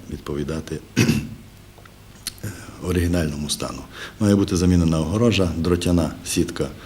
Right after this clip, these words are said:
на дерев'яну огорожу. Поруч стоїть дзвіниця окрема, е, дзвіницю треба так само вкрити ґрунтом. От. Ну, якийсь там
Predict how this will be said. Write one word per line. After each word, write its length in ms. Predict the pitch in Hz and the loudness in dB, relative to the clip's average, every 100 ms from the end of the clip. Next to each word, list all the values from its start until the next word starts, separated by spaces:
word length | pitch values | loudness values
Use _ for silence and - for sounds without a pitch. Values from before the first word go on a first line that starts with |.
| - | -6
на 80 | 80 | -2
дерев'яну 420 | 82 80 78 76 | 0 0 0 -2
огорожу. 420 | 71 73 73 - - - - - - - - - - | -2 -2 -2 -4 -10 -16 -16 -16 -16 -16 -18 -16 6
Поруч 300 | 104 92 87 | 8 8 6
стоїть 260 | - 90 | 6 6
дзвіниця 480 | 82 90 104 113 85 | 6 6 6 6 6
окрема, 520 | 78 - 76 65 65 67 - - - | 4 2 -2 0 -4 -6 -16 -20 -16
е, 220 | 65 65 | -12 -8
дзвіницю 360 | 71 82 76 73 | -2 -2 -2 -4
треба 300 | 76 71 67 - | -4 -4 -6 -8
так 160 | 80 | -6
само 220 | - 73 | -4 -2
вкрити 360 | 73 - 80 76 | -4 -4 -4 -2
ґрунтом. 480 | 80 113 107 95 87 - - - - - - - - - - 76 | 2 2 2 0 -2 -8 -18 -20 -20 -20 -20 -20 -20 -20 -12 -8
От. 160 | 73 - - | -6 -8 -8
Ну, 140 | 92 | -2
якийсь 320 | 92 - 71 | 0 0 -2
там 180 | - 71 | -2 -4